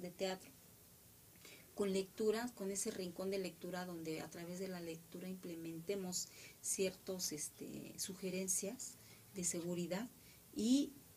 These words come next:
que nos compartas tus experiencias que has tenido como ponente en diferentes lugares de, del mundo y sobre todo aquí en tu país, cómo ha sido de utilidad tu servicio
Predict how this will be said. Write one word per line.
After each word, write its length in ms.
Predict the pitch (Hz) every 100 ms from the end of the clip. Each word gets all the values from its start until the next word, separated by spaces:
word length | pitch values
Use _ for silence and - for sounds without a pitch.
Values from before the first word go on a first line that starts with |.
| - - -
que 120 | 196
nos 180 | 185 180
compartas 920 | - 185 - 220 247 - 190 - - - - - - -
tus 220 | - 190 196
experiencias 920 | 185 - 185 190 214 233 - 202 -
que 120 | 196
has 100 | -
tenido 500 | 208 190 190 190 190
como 280 | 180 160 160
ponente 600 | 165 170 175 185 185 190
en 100 | 165
diferentes 560 | 160 165 170 170 196
lugares 460 | 185 165 165 170 170
de, 160 | 156 143 - - -
del 200 | 170 170
mundo 500 | 190 220 214 214 262 - - -
y 80 |
sobre 320 | 180 202 202 202
todo 240 | 220 240
aquí 200 | 240 226
en 80 | 208
tu 120 | 214
país, 460 | - 175 160 156 -
cómo 300 | 190 202 202
ha 60 | 202
sido 440 | - 196 190 190
de 120 | 185
utilidad 640 | 160 - 160 160 165 165 214 - - - -
tu 120 | - 170
servicio 840 | - 165 165 196 - 185 190